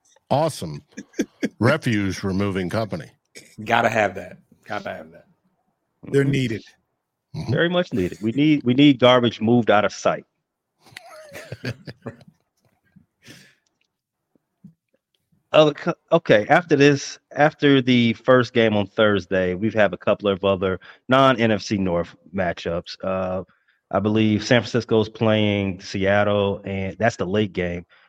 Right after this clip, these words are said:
Speaker 4: And a s-, and the, uh, they put the, the snooze game in the middle, which is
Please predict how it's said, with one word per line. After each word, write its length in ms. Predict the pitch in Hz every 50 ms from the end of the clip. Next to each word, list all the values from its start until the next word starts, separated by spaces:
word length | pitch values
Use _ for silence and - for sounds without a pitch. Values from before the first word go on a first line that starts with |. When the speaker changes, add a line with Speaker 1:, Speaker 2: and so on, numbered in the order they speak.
| _ _ -
Speaker 4:
And 320 | - 113 110 107 107 107
a 120 | 101 104 101
s-, 200 | - - - - - - _ _ _ -
and 560 | 113 117 113 113 117 117 113 110 104 85 - _ _ _ _ _ _ _
the, 300 | - 123 120 117 117 117
uh, 160 | 113 110 110 101
they 140 | 113 117
put 280 | 117 - - 269 - -
the, 360 | 131 120 117 117 110 101 - -
the 100 | - 110
snooze 400 | 107 - - 147 156 175 160 113
game 360 | 98 95 95 87 87 85 82 -
in 120 | 104 107 95
the 60 | 90
middle, 280 | 92 101 98 87 80 -
which 180 | 104 107 -
is 120 | 110 101